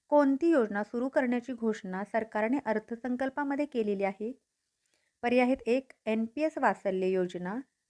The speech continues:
दोन, एन पी एस ममता योजना, तीन, एन पी एस ज्योती योजना आणि चार, एन पी एस अनाथ योजना. आणि अचूक उत्तर आहे पर्याय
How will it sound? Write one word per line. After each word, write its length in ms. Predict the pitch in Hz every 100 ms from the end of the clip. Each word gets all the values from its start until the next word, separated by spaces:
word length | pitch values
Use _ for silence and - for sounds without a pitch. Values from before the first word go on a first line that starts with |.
| _
दोन, 320 | 185 196 208 262 _ _ -
एन 200 | 214 226
पी 160 | 220 285
एस 140 | 320
ममता 440 | 247 220 214 247 311
योजना, 500 | 254 185 185 185 208 240 _ _ _ -
तीन, 220 | 269 277 - _ _
एन 220 | 226 226
पी 160 | 226 294
एस 200 | 311 247
ज्योती 440 | 202 220 214 294
योजना 480 | 294 208 196 185 190 -
आणि 200 | 254 285
चार, 380 | 269 - 202 196 - -
एन 200 | 214 202
पी 200 | 196 202
एस 100 | 247 -
अनाथ 260 | 208 196 190 196
योजना. 440 | 185 175 170 165 - _ _ _ _ _ _
आणि 120 | 202
अचूक 400 | - 220 - 320
उत्तर 240 | 240 - 196
आहे 200 | 202 269
पर्याय 400 | 233 208 208